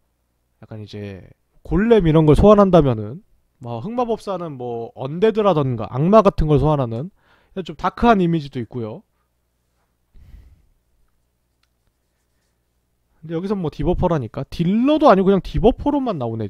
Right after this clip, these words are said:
버프만 거는 건가? 아, 마법 딜러로 써있구나, 앞에. 앞에 써있죠, 딜러. 다음 힐러. 어, 약간 그건데? 매차쿠차가 없는데? 아주 단단한 힐러를 원했거든요?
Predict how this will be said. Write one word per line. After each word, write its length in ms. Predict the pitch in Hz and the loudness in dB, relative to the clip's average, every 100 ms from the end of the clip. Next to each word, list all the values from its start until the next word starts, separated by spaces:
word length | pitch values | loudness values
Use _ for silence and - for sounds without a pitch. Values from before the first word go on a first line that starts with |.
| - | -8
버프만 420 | 147 - 240 190 | -6 -4 -4 -4
거는 220 | 127 120 | -4 -6
건가? 260 | 104 104 185 _ _ _ _ _ | -10 -12 -16 _ _ _ _ _
아, 80 | - | -6
마법 200 | 147 220 | -4 -4
딜러로 260 | 262 269 240 | -4 -6 -4
써있구나, 420 | 269 285 - 269 | -4 -4 -4 -6
앞에. 300 | 170 - 107 - _ _ _ _ _ _ _ _ _ _ _ _ _ | -4 -4 -6 -10 _ _ _ _ _ _ _ _ _ _ _ _ _
앞에 160 | - 120 | -10 -6
써있죠, 280 | - 185 135 | -4 -6 -8
딜러. 340 | - 113 160 - _ _ _ - _ _ _ _ _ _ _ - | -10 -8 -8 -12 _ _ _ -20 _ _ _ _ _ _ _ -10
다음 160 | 127 | -8
힐러. 480 | 156 202 156 131 202 _ _ - _ _ _ _ _ _ _ - | -8 -6 -6 -8 -10 _ _ -20 _ _ _ _ _ _ _ -10
어, 260 | 175 196 - 156 | -8 -8 -10 -14
약간 420 | 170 233 202 156 _ _ - _ _ _ - | -10 -10 -10 -14 _ _ -20 _ _ _ -20
그건데? 460 | 147 151 175 135 202 _ _ _ _ _ - | -16 -12 -10 -10 -12 _ _ _ _ _ -10
매차쿠차가 540 | - - 226 226 214 | -6 -4 -4 -2 0
없는데? 380 | 147 123 120 165 - _ _ _ _ _ _ | 0 -2 -6 -8 -10 _ _ _ _ _ _
아주 180 | 131 139 | -20 -18
단단한 480 | - 165 220 254 240 | -10 -4 0 2 2
힐러를 280 | 226 226 185 | 2 2 4
원했거든요? 520 | 147 139 123 117 147 | 2 0 -6 -8 -12